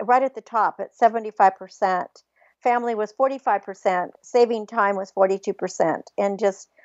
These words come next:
commute stress, uh, was forty-one percent, and those were the top four factors.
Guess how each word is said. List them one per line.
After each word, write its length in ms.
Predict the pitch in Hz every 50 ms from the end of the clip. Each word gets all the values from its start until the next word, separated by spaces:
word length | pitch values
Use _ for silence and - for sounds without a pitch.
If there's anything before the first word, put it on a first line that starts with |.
| _ _ _ -
commute 320 | 277 262 294 302 269 -
stress, 540 | - - - 233 196 180 175 185 _ _ _ _ _ - -
uh, 200 | 208 202 202 190
was 220 | 190 196 196 - _ -
forty-one 540 | 233 226 226 214 226 208 190 202 196 202 202
percent, 420 | - 202 196 - - 185 180 - -
and 140 | - 202
those 160 | 208 220 208 226
were 60 | 202
the 100 | 196 196
top 320 | - - 208 180 - - _ _
four 380 | - 202 190 190 185 180 - - _ _ _
factors. 640 | - 180 170 175 - _ - - - - - -